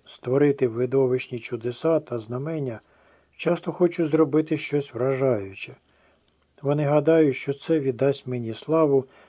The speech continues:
і буде великим прикладом для інших людей. Ну, звичайно, це дасть їм можливість користуватися великою повагою. Є моменти, коли я дійсно обираю працювати таким чином, але часто мої могутні справи робляться тихо та скромно.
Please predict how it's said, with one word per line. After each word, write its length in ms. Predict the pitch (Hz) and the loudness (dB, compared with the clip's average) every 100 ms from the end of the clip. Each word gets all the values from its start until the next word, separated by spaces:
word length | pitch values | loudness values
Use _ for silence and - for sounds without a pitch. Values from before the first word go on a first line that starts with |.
| _ | _
і 80 | 143 | -2
буде 280 | 139 156 160 | 2 4 6
великим 460 | 143 147 156 143 | 4 2 0 -2
прикладом 600 | 123 156 156 147 139 139 | -2 -2 0 -2 0 -2
для 140 | 131 143 | -2 -4
інших 520 | 147 160 - 120 - | -4 -6 -8 -12 -10
людей. 340 | 107 104 101 - _ _ _ _ 165 | -10 -8 -8 -10 _ _ _ _ -2
Ну, 120 | 180 | 0
звичайно, 680 | 151 170 - 170 165 156 | 0 0 6 6 6 0
це 220 | 147 - 160 | -2 2 6
дасть 320 | 190 180 - | 6 6 2
їм 80 | 147 | -2
можливість 580 | 147 139 151 147 143 | -2 -2 0 0 -2
користуватися 960 | - 147 147 - 151 151 147 143 - 143 | -2 0 0 -2 2 2 2 -2 -4 -2
великою 640 | 131 139 151 151 139 143 | 0 0 0 -2 -2 -2
повагою. 720 | 143 165 180 131 101 95 92 - _ _ _ _ _ _ _ _ | -6 -4 2 2 2 -8 -16 -20 _ _ _ _ _ _ _ _
Є 220 | 135 139 160 | -2 4 4
моменти, 600 | 143 110 107 95 - - _ _ | 4 0 -8 -10 -16 -16 _ _
коли 280 | - 143 139 | 0 6 6
я 180 | 135 127 | 6 4
дійсно 500 | 110 143 165 - 123 | 2 -4 -4 -4 -4
обираю 480 | 123 131 135 127 117 | 0 4 6 6 4
працювати 640 | 127 127 - 113 110 113 | 2 0 0 -4 -4 -4
таким 400 | 120 113 117 113 | -6 -6 -8 -8
чином, 360 | - 107 104 - _ | -8 -8 -8 -16 _
але 360 | 147 143 143 | -2 2 4
часто 520 | 143 165 170 156 - | 2 4 2 2 -6
мої 280 | 110 135 139 | -2 0 0
могутні 520 | 135 139 139 151 151 | 0 0 -2 -4 -4
справи 440 | 143 - 160 151 139 | -10 -2 2 6 6
робляться 500 | 147 131 127 - 123 | 6 2 -2 -4 -6
тихо 500 | - 156 160 - 117 | -6 -8 -8 -8 -10
та 160 | - | -6
скромно. 600 | 139 - 107 101 92 92 | -6 -4 -2 -2 -4 -18